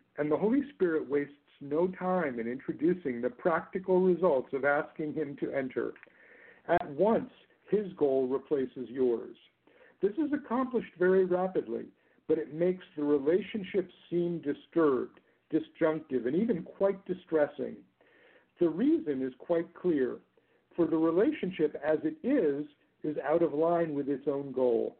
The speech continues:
and clearly unsuited to the purpose that has been accepted for it. In its unholy condition, your goal was all that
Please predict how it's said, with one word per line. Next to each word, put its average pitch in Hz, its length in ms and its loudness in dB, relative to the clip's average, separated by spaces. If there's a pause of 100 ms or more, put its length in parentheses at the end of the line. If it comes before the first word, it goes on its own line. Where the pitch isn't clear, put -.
(300)
and 151 180 -2
clearly 196 520 2
unsuited 170 720 -2
to 135 80 -6
the 131 100 -4
purpose 214 440 -2 (120)
that 135 120 -4
has 139 200 0
been 143 140 0
accepted 135 580 -4 (160)
for 143 200 4
it. 113 140 -6 (800)
In 180 120 0
its 165 160 0 (140)
unholy 185 520 2
condition, 135 640 -4 (360)
your 311 260 4
goal 131 340 2
was 117 180 -2 (100)
all 180 280 2
that 160 160 -4